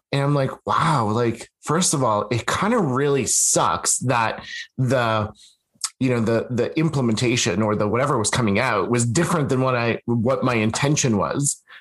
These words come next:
So that was number one. And I had to figure out a way in which to get those aligned. Um, and then number two is like, "Wow, like, I'm, I'm, I, I'm given a list of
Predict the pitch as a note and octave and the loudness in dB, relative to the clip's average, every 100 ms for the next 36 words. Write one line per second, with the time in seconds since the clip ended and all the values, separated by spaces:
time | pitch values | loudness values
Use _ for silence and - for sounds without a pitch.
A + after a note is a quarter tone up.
0 | - - A2+ A2 A2 G#2+ G2+ G2 F2 A#2+ | -6 -2 0 2 2 2 2 0 0 2
1 | A#2+ F#2+ A#2 - A2 B2+ A2 A#2 A2 G#2+ | 0 0 -2 -2 -2 -2 0 0 0 0
2 | A#2 A2+ A2+ A2+ A2+ G#2+ - A#2 G#2 A2 | 0 0 0 0 0 -2 -2 -2 0 0
3 | F#2 A#2 C#3+ B2 G2+ D#2 - C3+ D3 - | 0 0 2 0 0 0 0 0 -2 -6
4 | - - - - C#3 C#3+ C#3+ - - E3+ | -8 -6 -6 -2 0 0 0 -4 -4 0
5 | F#3 F#3+ G3 F3+ F3+ - B3 B3 F3+ D#3 | 2 2 2 0 -2 0 0 0 0 -4
6 | - - G#3 G#3 C#3 C#3 C#3 - _ _ | -4 -2 0 0 2 0 -2 -6 _ _
7 | _ _ _ _ _ _ _ _ _ _ | _ _ _ _ _ _ _ _ _ _
8 | _ _ _ - E3+ F#3 E3 - D#3 E3 | _ _ _ -4 0 0 0 -4 0 0
9 | E3 - D#3 - - D3 - D#3 E3 D3 | -2 -4 -6 -4 -4 -2 -2 0 0 0
10 | G#3+ A#3+ A#3+ F3 C3+ C#3+ G3+ A#3 - - | 0 0 2 2 2 2 2 0 -2 -4
11 | - C#3 C3 | -2 0 0